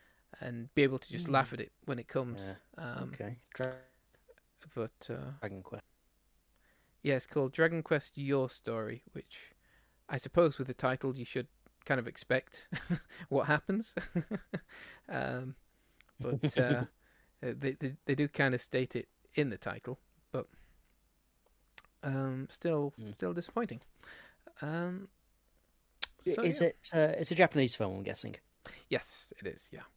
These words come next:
Speaker 1: yeah, yeah.
Speaker 2: Yeah. Well,
Speaker 1: Uh,
Speaker 2: egregious titles that make no sense, uh,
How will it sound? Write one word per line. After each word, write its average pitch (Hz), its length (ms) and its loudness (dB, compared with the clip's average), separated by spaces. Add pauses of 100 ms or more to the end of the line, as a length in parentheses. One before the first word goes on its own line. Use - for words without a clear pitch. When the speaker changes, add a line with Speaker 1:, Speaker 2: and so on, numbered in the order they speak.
(100)
Speaker 1:
yeah, - 100 -14 (1080)
yeah. - 160 -12
Speaker 2:
Yeah. 110 220 -4 (420)
Well, 127 100 4
Speaker 1:
Uh, 110 60 6
Speaker 2:
egregious 135 420 6
titles 117 380 4
that 117 80 2
make 104 180 -4
no 104 140 0
sense, 104 520 6
uh, 98 220 0